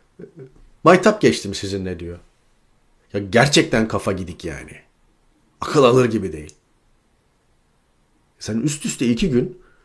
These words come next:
"C H P kapatılsın, muhalifler sürülsün." diye ayrı ayrı yazı yazıyorsun böyle.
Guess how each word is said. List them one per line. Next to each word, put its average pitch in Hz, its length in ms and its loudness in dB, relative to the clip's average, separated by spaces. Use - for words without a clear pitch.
"C 123 140 4
H 135 80 4
P 165 120 2
kapatılsın, 147 720 0
muhalifler 147 480 2
sürülsün." 147 520 0
diye 143 100 2
ayrı 131 260 6
ayrı 156 180 6
yazı 127 260 6
yazıyorsun 110 560 4
böyle. 131 460 8